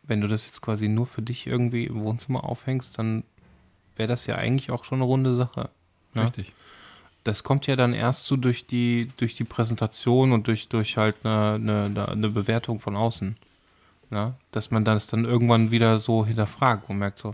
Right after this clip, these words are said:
Speaker 1: „Hm, Moment, das Bild, was ich eigentlich besonders gut finde, findet irgendwie, kommt nicht so gut an. Und das, was, was, was irgendwie“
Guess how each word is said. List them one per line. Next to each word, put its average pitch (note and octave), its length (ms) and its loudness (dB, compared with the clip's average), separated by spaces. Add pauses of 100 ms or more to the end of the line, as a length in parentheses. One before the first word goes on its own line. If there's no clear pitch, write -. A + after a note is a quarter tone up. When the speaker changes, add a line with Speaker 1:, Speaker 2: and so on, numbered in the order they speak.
Speaker 1:
„Hm, B2+ 300 -2
Moment, G#2+ 460 2 (800)
das - 280 -8
Bild, C3+ 420 0
was - 160 -8
ich B2 200 -8
eigentlich A#2+ 320 -4
besonders A2+ 320 -2
gut C3+ 180 -6
finde, D3 480 0
findet B2 520 -4
irgendwie, B2 720 -4 (340)
kommt A#2+ 180 -2
nicht C3 200 0
so D3+ 120 -2
gut D3 160 -2
an. D3 240 -4 (460)
Und A2+ 180 -4
das, A#2+ 220 -2
was, A#2 300 -2
was, A2+ 360 -2 (300)
was - 260 -6
irgendwie“ A2 640 -2